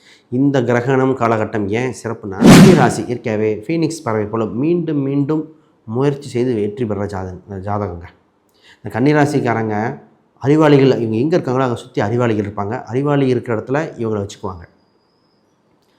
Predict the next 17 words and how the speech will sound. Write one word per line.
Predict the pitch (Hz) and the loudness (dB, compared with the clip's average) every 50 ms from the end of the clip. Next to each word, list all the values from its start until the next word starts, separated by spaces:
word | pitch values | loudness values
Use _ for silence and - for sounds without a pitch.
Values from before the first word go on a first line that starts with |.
| _ _ _ _ - | _ _ _ _ -4
நாலேஜபிளான | 107 117 135 151 160 151 123 123 117 127 127 127 123 | 0 2 2 4 2 2 2 0 2 2 2 2 2
ராசி. | 107 104 101 - - - - - _ _ _ _ _ _ _ _ _ _ _ _ _ _ _ _ _ _ _ _ _ _ _ _ - | 0 -2 -2 -4 -8 -14 -16 -18 _ _ _ _ _ _ _ _ _ _ _ _ _ _ _ _ _ _ _ _ _ _ _ _ -4
இவங்க | 135 143 147 131 123 | 0 0 0 0 0
ஃபஸ்ட்டு | - - 185 208 208 - - - - 233 | -2 -2 -2 -2 -2 -4 -8 -4 0 2
விஷயம், | 202 156 - - - 151 151 127 | 4 4 2 2 -2 -2 -2 0
நல்ல | 123 147 185 196 | 2 2 4 4
விஷயங்கள் | 170 - - 147 135 123 | 2 2 0 0 2 2
எல்லாம் | 123 131 147 - | 2 0 0 -2
கண்ணுக்கு | 127 123 127 117 - 120 | -4 -4 -4 -4 -6 -6
டக்கு | |
டக்குன்னு | 110 110 123 117 131 120 | -6 -6 -4 -4 -4 -4
தட்டுப்பட்டு, | 120 107 113 113 104 110 117 123 - | -4 -4 -4 -4 -6 -6 -8 -8 -6
அதே | - 110 110 113 131 139 139 147 151 | -4 -2 -2 0 2 4 4 4 4
மாதிரி | 160 147 117 110 113 131 123 | 4 2 2 0 0 0 -2
மத்த | 113 107 107 - | -4 -6 -8 -8
இடத்துல | - 110 107 - 127 120 107 | -8 -8 -8 -6 -6 -6 -4
எதிர்பார்ப்பாங்க. | 107 120 117 113 - 143 - 92 92 87 | -4 -4 -4 -4 -4 -4 -6 -10 -14 -16